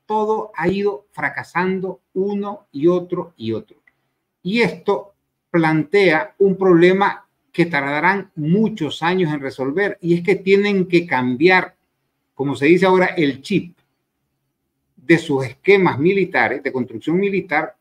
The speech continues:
para desarrollar unos nuevos. Y esos procesos son muy lentos. Ten en cuenta que,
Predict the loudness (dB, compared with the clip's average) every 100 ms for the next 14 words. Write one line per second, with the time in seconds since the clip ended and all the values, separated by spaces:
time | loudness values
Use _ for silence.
0 | -2 0 0 -4 -8 _ _ _ 0 0
1 | 0 -2 2 0 -2 -4 -2 -2 0 0
2 | 0 -2 -6 -16 _ _ _ _ _ _
3 | _ _ _ _ -4 2 2 2 0 -4
4 | 0 0 2 0 0 -4 0 0 -2 -10
5 | -2 0 0 -4 -12 -4 0 0 -2 -6
6 | _ _ -20 _ _ _ _ _ _ _
7 | _ _ _ _ _ 0 2 4 4 2
8 | 2 2 0